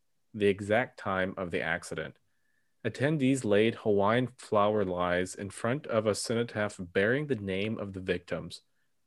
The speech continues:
One of the organizers, Earl Okawa, said it was unfortunate that the bereaved family members were unable to attend because of the pandemic.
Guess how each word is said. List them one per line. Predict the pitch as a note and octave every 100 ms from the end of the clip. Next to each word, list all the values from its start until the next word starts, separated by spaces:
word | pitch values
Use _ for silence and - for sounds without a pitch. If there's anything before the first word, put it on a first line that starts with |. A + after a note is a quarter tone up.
| -
One | G#2 B2+
of | C#3
the | C#3
organizers, | A#2 A#2+ A#2+ G2 F#2+ F#2+ G2+ A#2+ - _ -
Earl | G#2+ A2+ F#2+
Okawa, | - G#2 G2 F#2 G2 A#2 _ _ _ -
said | - B2
it |
was | C#3+ C#3+
unfortunate | D3 - C3+ C#3 A#2+ G2+ - - -
that | A2 G#2
the | G#2+
bereaved | G2+ G#2 G#2+ C#3 C#3
family | - A2+ B2
members | A2 G2 G2 F#2+
were | F#2+ F#2
unable | G#2 A#2 A2+ G#2+ G#2+
to | -
attend | G2 F2+ G#2 G#2 A2+
because | - F#2+ - F#2 F#2
of | E2
the | E2
pandemic. | - F2 F2 D#2+ D#2 -